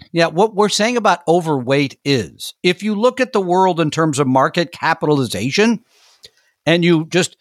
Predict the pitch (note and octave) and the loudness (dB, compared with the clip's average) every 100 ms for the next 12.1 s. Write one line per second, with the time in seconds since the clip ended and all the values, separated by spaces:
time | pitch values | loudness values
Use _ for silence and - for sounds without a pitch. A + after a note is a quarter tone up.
0 | _ _ F#3 G3 G3 - C#3 E3 - F3 | _ _ -4 -2 -2 -2 -2 -2 0 0
1 | - D#3 E3 F3 D#3 D#3 E3+ E3+ D#3+ E3 | 2 0 0 -2 -4 -2 -2 0 0 0
2 | D#3+ E3 G3+ C4 A#3+ - F#3+ - _ _ | 0 0 0 0 -2 -2 -4 -4 _ _
3 | _ - D3 D#3 G#3+ - F#3 G3+ F#3+ F3 | _ -10 -8 -2 -2 -2 0 2 4 2
4 | D3+ E3 D#3+ B2+ C3 C3+ F3+ A3 A3+ G#3 | 2 0 0 -2 -6 -6 -2 -2 0 -2
5 | G3 D#3+ F3 F3 D#3+ C#3+ D#3 D3+ C#3 - | -4 -2 -2 -2 -4 -4 -2 -2 -4 -8
6 | _ _ _ _ _ _ - C#3 C3+ D#3+ | _ _ _ _ _ _ -8 -4 2 2
7 | F3 - D3 D3+ C#3+ D3 E3 - C3+ C3+ | 2 -2 -4 -2 -2 -2 -4 -4 -4 -2
8 | D3+ D3+ A3+ - C#3+ B2 A#2 A#2 - - | -2 2 2 0 -2 -2 -2 -6 -10 -12
9 | - - B2 A2 B2 B2 C3+ - - B2+ | -16 -6 -6 -4 -2 0 0 -4 -2 -2
10 | C3 C#3+ C#3+ C3 C3 C3 A#2 F#2+ B2+ B2 | 2 2 2 0 0 2 0 -2 0 0
11 | C#3 - D#3 D#3+ D3 - G3+ - E3+ E3 | -2 -2 0 0 -2 -2 -2 -2 -4 -6
12 | D3+ | -6